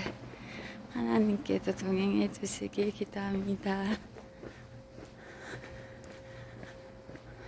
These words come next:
네, 고양이도 나타나고, 고양이가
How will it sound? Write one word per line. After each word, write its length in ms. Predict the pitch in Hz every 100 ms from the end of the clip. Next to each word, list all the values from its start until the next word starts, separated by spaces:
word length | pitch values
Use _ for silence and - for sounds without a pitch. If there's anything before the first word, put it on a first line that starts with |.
| -
네, 140 | - 190
고양이도 760 | - 196 214 240 240 208 202 196
나타나고, 920 | 190 190 - 202 185 190 196 - 202 202 - - - - - - - - - - - -
고양이가 720 | 208 220 226 226 202 190 190